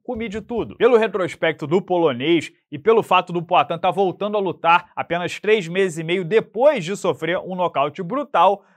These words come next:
Blachowicz é franco favorito nas casas de apostas. Lá na Stake ele tá pagando um ponto oitenta e seis pra cada real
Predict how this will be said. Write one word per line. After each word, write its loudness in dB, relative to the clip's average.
Blachowicz 4
é 2
franco -4
favorito -2
nas -8
casas 0
de -2
apostas. 2
Lá 4
na 2
Stake -2
ele -8
tá 2
pagando 0
um -2
ponto 0
oitenta -2
e 0
seis -2
pra 0
cada 2
real 2